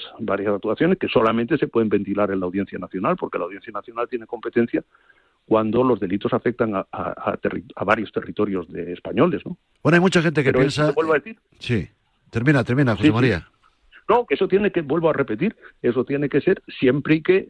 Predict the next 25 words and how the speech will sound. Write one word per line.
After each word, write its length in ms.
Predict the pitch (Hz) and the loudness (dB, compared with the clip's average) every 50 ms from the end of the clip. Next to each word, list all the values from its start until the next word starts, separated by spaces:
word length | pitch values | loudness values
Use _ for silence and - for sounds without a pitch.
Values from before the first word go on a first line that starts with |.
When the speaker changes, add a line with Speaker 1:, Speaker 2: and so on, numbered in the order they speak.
| _ | _
Speaker 1:
eh, 320 | - - - 110 110 107 104 - | -10 -6 -4 -2 -2 -2 -4 -4
siempre 240 | - 139 131 160 151 | -2 -2 0 0 0
y 20 | |
cuando 400 | - 151 151 170 170 180 220 - - | 2 2 0 2 0 -2 -4 -4 -6
los 260 | - 101 98 98 90 - | -8 -8 -6 -6 -8 -6
perjudicados 680 | - - - - - 87 90 - - - 127 175 175 - - _ _ _ _ _ | -8 -10 -8 -8 -12 -12 -10 -4 0 2 2 2 0 -4 -12 _ _ _ _ _
de 80 | - 107 | -8 -8
otros 240 | 104 - 113 104 - | -8 -8 -8 -10 -8
sitios 320 | - 113 - - 127 120 127 | -8 -6 0 0 0 2 2
de 60 | 139 | 0
España, 400 | - - 165 170 175 196 196 - - - - - - - | -2 0 -2 -2 -2 -2 -6 -6 -8 -14 -20 -20 -14 -6
los 180 | - - 98 - | -6 -4 -4 -2
clubs 260 | - 117 117 127 123 - - - | 0 2 2 2 2 0 -6 -2
perjudicados 640 | 131 123 - 156 151 143 143 - 175 - 60 - _ _ - - _ | -2 0 2 2 2 2 4 2 2 0 0 -4 _ _ -20 -8 _
o 140 | - 139 135 | 0 0 0
personas 460 | - 135 - - 143 143 143 143 131 | 0 -2 -2 0 0 0 0 0 -4
que 120 | - 127 110 | -4 -6 -6
se 80 | - | -6
consideren 360 | 110 - 104 - - 107 110 104 | -6 -8 -8 -4 -4 -4 -4 -2
perjudicadas, 540 | 127 123 120 139 143 147 151 160 190 165 - _ _ _ _ _ _ - - | -4 -2 0 0 0 2 2 0 0 -2 -6 _ _ _ _ _ _ -10 -6
eh, 340 | - 101 98 104 95 87 85 - | -6 -4 -4 -6 -8 -8 -8 -6
intervengan 680 | 113 110 - 104 98 101 110 107 113 143 180 202 190 | -4 -2 -2 0 0 0 0 0 2 2 0 2 2
y 340 | 160 117 104 95 - - - | 0 0 -2 -2 -4 -6 -4
denuncien 640 | 101 101 104 120 120 117 - - 160 185 208 208 185 | -2 0 2 4 4 4 4 4 4 4 4 4 2
o 120 | - | 0